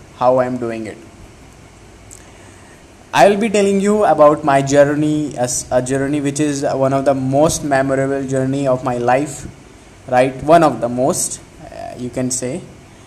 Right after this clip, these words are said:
right? और आप बोल सकते हो कि वो बहुत ही यादगार जर्नी है मेरे लाइफ की,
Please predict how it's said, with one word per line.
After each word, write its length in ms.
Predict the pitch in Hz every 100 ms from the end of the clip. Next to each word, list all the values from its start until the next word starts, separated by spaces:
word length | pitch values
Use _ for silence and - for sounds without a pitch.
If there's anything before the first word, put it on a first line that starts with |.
| - - - 127
right? 340 | 131 147 143 - - - - -
और 680 | 113 117 117 117 120 120 120
आप 240 | - 135
बोल 240 | 131 139 147
सकते 340 | 147 - 151
हो 300 | 143 143 143 - - - - - - -
कि 360 | 147 143 143 139
वो 140 | 135 143
बहुत 420 | 143 151 156 156
ही 180 | 156 143
यादगार 500 | 127 131 143 151 147
जर्नी 400 | 143 139 143 139
है 180 | 143 - - - - -
मेरे 760 | 127 123 127 127 127 127 120 127
लाइफ 320 | 127 131 131 139
की, 140 | 139